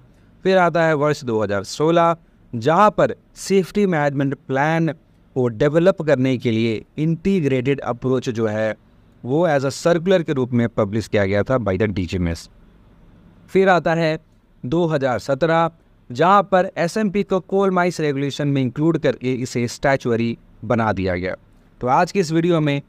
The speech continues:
हम लोग दो हज़ार सोलह का जो सर्कुलर है, Integrated Approach for the Development of Safety Management Plan, उसको डिस्कस करने वाले हैं। तो चलिए शुरू करते हैं। इस पूरे सर्कुलर में बताया गया है hazard identification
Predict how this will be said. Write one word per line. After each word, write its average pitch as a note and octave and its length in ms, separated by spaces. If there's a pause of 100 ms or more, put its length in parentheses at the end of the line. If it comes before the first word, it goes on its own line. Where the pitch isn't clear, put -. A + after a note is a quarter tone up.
(260)
हम C3+ 140
लोग C3+ 240
दो D#3+ 280
हज़ार D#3 380
सोलह G3 380
का F#3 120
जो F3 140
सर्कुलर E3 540
है, A2 280 (300)
Integrated E3+ 680
Approach C#3+ 460
for A2+ 120
the A2 160
Development C3 480
of A2+ 160
Safety G3 400
Management A#2 420
Plan, A2 300 (320)
उसको D#3 360
डिस्कस A#2+ 420
करने A2 240
वाले G2+ 240
हैं। F#2 220 (880)
तो B2+ 80
चलिए D#3 380 (800)
शुरू D3+ 240
करते D#3 260
हैं। E3+ 180 (840)
इस E3+ 120
पूरे A3+ 340
सर्कुलर E3+ 440
में D#3+ 140
बताया C#3+ 340
गया C3+ 200
है B2+ 280 (320)
hazard E3+ 500
identification C3 800